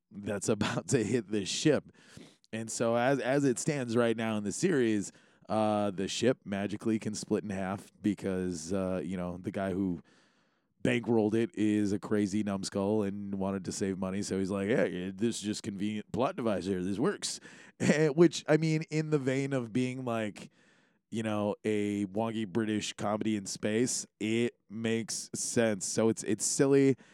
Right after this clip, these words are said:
and it continues to make sense. And I will have to say that, like, the whole, the whole couple episode run this season of, of the elections of, of who's gonna run the ship, and then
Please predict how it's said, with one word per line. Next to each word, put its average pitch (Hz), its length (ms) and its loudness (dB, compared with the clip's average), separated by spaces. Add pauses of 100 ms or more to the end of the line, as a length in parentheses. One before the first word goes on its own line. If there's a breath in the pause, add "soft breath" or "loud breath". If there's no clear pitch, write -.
(160 loud breath)
and 110 100 -2
it 107 120 -6
continues 123 420 -2
to 117 60 -8
make 107 200 -4
sense. 117 540 -8
And 107 160 -2
I 107 100 0
will 117 200 4
have 107 160 0
to - 40 -10
say 104 240 0
that, 95 160 0 (240)
like, 117 180 2
the 113 100 0
whole, 131 280 8 (840 loud breath)
the 120 120 4
whole 131 580 8 (420 soft breath)
couple 156 300 4
episode 123 420 4
run 113 680 0
this 104 200 0
season 107 420 0
of, 104 280 0
of 101 220 -2
the 110 120 2
elections 131 1080 0
of, 107 420 2
of 98 360 -2
who's 127 260 4
gonna 123 200 0
run 120 240 0
the 113 80 -2
ship, 113 360 2
and 104 140 0
then 104 120 -4